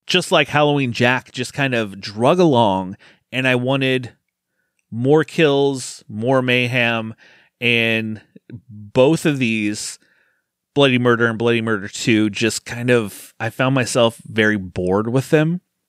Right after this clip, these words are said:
And as much as I didn't want to, I found myself tr-, comparing to Friday the thirteenth too much, and they just both fell flat, and I cannot recommend either of them, and that's why they landed in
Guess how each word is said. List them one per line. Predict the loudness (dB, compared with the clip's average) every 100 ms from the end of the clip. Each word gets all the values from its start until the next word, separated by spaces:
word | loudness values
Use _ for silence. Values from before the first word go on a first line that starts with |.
| _ _
And | -2 0 2 0 -4 -8 -14 _ _ _ -2
as | 0 4
much | 4 4
as | 4
I | 4
didn't | 2 4
want | 2 4
to, | 4 4
I | 2
found | 0 -2
myself | 0 0 0 0
tr-, | -2 -14 -14 -12
comparing | -8 -6 -4 -4 -4 -4
to | -6
Friday | -2 -2 -2
the | -2
thirteenth | -2 -2 -6 -10 -8
too | -4
much, | 0 -2 -2 -10 -12 _ _ -2
and | 0 2
they | 2
just | 0 -2 -4 -10 -12
both | -8 0 2 0
fell | 0 0
flat, | 0 2 2 2 -4
and | -8 -6 -4 -4 -4
I | -6
cannot | -4 -2 0 -2
recommend | -2 -2 0 0 2 0 -4 -10 _ _ _ _ _
either | -2 2 4 4
of | 4 4
them, | 2 2 -2 -8
and | -8 -4
that's | -2 -4 -4
why | -4
they | -2 -4
landed | -6 -8 -8 -10 -12 _ _ _ _ -6
in | -2 0 2 0